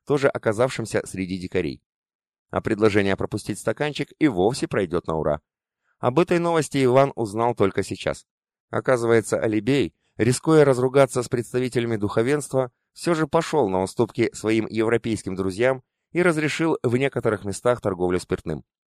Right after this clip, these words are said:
Правда, с соблюдением ряда ограничений, но разрешил. И теперь там регулярно собираются наёмники. Так где же ещё лучше можно узнать обо всём, что происходит в Тунисе, как не за столом с доброй выпивкой?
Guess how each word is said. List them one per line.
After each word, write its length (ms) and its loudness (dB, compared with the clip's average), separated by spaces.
Правда, 400 4
с 60 -14
соблюдением 640 0
ряда 240 4
ограничений, 680 -4
но 200 -2
разрешил. 520 -4
И 100 -6
теперь 300 2
там 160 2
регулярно 460 4
собираются 500 2
наёмники. 580 -4
Так 180 2
где 360 -2
же 120 -4
ещё 420 0
лучше 440 -4
можно 340 -2
узнать 320 -4
обо 180 0
всём, 280 -4
что 160 -6
происходит 520 -2
в 80 -20
Тунисе, 480 -4
как 200 -2
не 100 -4
за 120 0
столом 520 2
с 120 -18
доброй 320 2
выпивкой? 480 -4